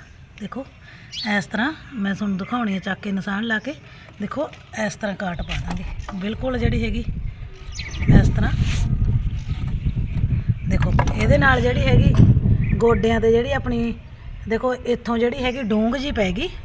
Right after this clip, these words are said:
ਖੋਲ ਕੇ ਦਿਖਾਉਣੀ ਮੈਂ। ਇੱਥੋਂ ਵੀ ਕੱਟ ਲਾਵਾਂਗੇ, ਇਹਦੇ ਉੱਤੇ ਆਪਣਾ ਬਲ ਪਾਉਣਾ ਜ਼ਰੂਰੀ ਹੈ, ਫਿਰ ਆਪਣੀ ਕਰੀਜ਼ ਲਾਈਨ ਬਹੁਤ ਵਧੀਆ ਬਣਦੀ ਹੈ। ਆਹ ਦੇਖੋ, ਇੱਧਰੋਂ ਆਪਣਾ ਜ਼ਿਆਦਾ ਹੈ, ਇੱਥੋਂ ਡੂੰਘ ਚੱਲੀ ਗਈ। ਇਹ ਆਪਣੀ ਗੋਡਿਆਂ ਦੀ ਜਿਹੜੀ ਹੈਗੀ ਕਾਟ ਹੈ।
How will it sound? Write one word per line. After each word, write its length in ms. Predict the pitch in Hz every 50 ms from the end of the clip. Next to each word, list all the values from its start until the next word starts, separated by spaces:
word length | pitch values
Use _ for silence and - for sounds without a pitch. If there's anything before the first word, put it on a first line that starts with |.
| - -
ਖੋਲ 240 | - - 208 208 220
ਕੇ 120 | 226 262 247
ਦਿਖਾਉਣੀ 280 | 247 208 254 247 240
ਮੈਂ। 120 | 240 254 262 - -
ਇੱਥੋਂ 240 | 202 - - 208 226
ਵੀ 100 | 254 254
ਕੱਟ 260 | - 180 165 - -
ਲਾਵਾਂਗੇ, 400 | 220 220 220 226 247 269 277 285
ਇਹਦੇ 280 | - - 208 214 254 285
ਉੱਤੇ 200 | 285 - 262 240
ਆਪਣਾ 220 | 220 226 226 226
ਬਲ 240 | 190 202 202 196 196
ਪਾਉਣਾ 300 | - 214 196 196 202 202
ਜ਼ਰੂਰੀ 460 | 175 190 196 190 202 220 254 262 233
ਹੈ, 140 | 175 208 262 - - - - - - - -
ਫਿਰ 120 | - 226 214
ਆਪਣੀ 240 | 202 - 220 240
ਕਰੀਜ਼ 320 | 240 - 214 208 196 185 190
ਲਾਈਨ 220 | 190 190 190 185
ਬਹੁਤ 260 | 165 175 175 196 -
ਵਧੀਆ 240 | 233 233 208 240 247
ਬਣਦੀ 340 | 240 247 233 226 196 220 233
ਹੈ। 40 | 233 - - - - - - - -
ਆਹ 100 | 233 220
ਦੇਖੋ, 280 | 190 180 147 - 190 160 - - - - - - - - - - - -
ਇੱਧਰੋਂ 340 | 220 214 165 175 254 277 285
ਆਪਣਾ 260 | 277 - 262 254 240
ਜ਼ਿਆਦਾ 300 | 196 208 196 190 196 233
ਹੈ, 100 | 262 247 -
ਇੱਥੋਂ 240 | 226 214 - 220 233
ਡੂੰਘ 300 | 185 196 190 190 190 226
ਚੱਲੀ 280 | 220 214 190 175 175
ਗਈ। 160 | 160 170 165 147 - - -
ਇਹ 160 | 247 220 233
ਆਪਣੀ 220 | 254 247 247 247 233
ਗੋਡਿਆਂ 400 | 190 208 196 175 170 196 202 196
ਦੀ 100 | 190 196
ਜਿਹੜੀ 240 | 190 202 202 233 214
ਹੈਗੀ 200 | 220 220 220 220
ਕਾਟ 440 | - 220 185 175 170 165 170 -
ਹੈ। 120 | 208 226